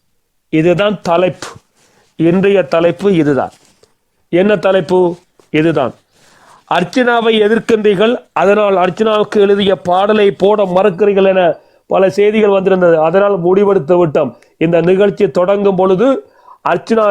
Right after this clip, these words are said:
யாழ் மண்ணே அலறுதராய்" என்ற பாடல் இங்கே ஒளிபரப்பாகும். அது தவிர, இந்த தளத்திலே முரற்ற இருந்த பாரதி அவர்கள் படித்த அந்த பாடலும் இரண்டாவதாக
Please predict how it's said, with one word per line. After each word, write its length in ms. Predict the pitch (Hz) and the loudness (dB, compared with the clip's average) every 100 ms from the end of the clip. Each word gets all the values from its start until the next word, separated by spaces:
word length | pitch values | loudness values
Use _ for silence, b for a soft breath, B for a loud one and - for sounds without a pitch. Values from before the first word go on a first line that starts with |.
| 185 | 0
யாழ் 280 | 190 208 208 | 0 0 0
மண்ணே 240 | 208 208 196 | 0 0 0
அலறுதராய்" 600 | 196 208 208 208 196 196 | 0 0 2 2 0 0
என்ற 140 | 190 180 - | -2 -2 -2
பாடல் 340 | 175 185 185 | 0 0 0
இங்கே 180 | 170 175 160 | 0 2 2
ஒளிபரப்பாகும். 840 | 170 180 175 170 175 160 156 214 214 b b b b | 2 0 -2 -2 -2 0 0 -2 -4 b b b b
அது 180 | 147 185 | -2 2
தவிர, 260 | 196 190 185 170 151 | 2 2 2 2 0
இந்த 240 | 170 175 175 160 143 - b - | -2 0 2 0 -2 -6 b -4
தளத்திலே 400 | 175 190 208 196 175 | -2 0 2 2 2
முரற்ற 340 | 170 202 190 202 | 2 2 2 2
இருந்த 240 | 190 180 175 165 147 - b b b b - | 2 2 2 2 0 -4 b b b b -18
பாரதி 640 | 135 147 170 214 214 208 | -6 -2 0 2 0 2
அவர்கள் 420 | 196 190 180 180 - | 2 0 0 -2 0
படித்த 400 | 170 180 185 170 147 | -2 0 0 0 0
அந்த 140 | 160 143 - | -4 -6 -4
பாடலும் 520 | 170 185 190 190 214 214 | 0 0 2 2 0 0
இரண்டாவதாக 640 | 175 175 175 170 165 156 | 0 2 2 2 0 0